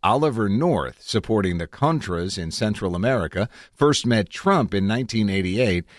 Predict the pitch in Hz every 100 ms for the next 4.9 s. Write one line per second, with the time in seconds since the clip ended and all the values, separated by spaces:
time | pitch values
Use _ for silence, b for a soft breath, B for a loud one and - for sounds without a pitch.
0 | b 113 117 - 104 185 208 - 131 113
1 | 107 123 110 107 101 82 104 117 104 101
2 | 95 - 214 220 107 107 110 107 107 104
3 | 101 - 175 - 101 98 92 92 107 -
4 | 85 80 - 110 123 170 - -